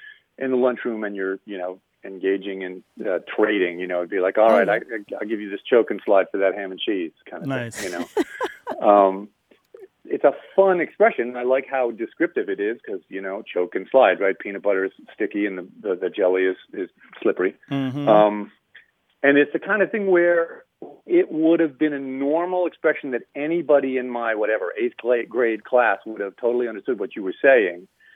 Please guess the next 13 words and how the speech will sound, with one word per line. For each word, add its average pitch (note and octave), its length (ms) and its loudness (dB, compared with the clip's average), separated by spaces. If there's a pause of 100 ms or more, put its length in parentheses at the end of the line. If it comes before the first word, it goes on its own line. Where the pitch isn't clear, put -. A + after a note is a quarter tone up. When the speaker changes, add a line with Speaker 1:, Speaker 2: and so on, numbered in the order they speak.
(360)
Speaker 1:
But A#2 120 2
now D3 280 4
I D#3 60 8
really C#3 260 2
never A2+ 380 -2
hear B2+ 320 -2
it A2 60 -2
at G#2+ 100 -2
all. A#2 480 2
And G#2+ 100 -8
I've A2+ 100 -6
asked A#2+ 220 -2
my G2 80 -12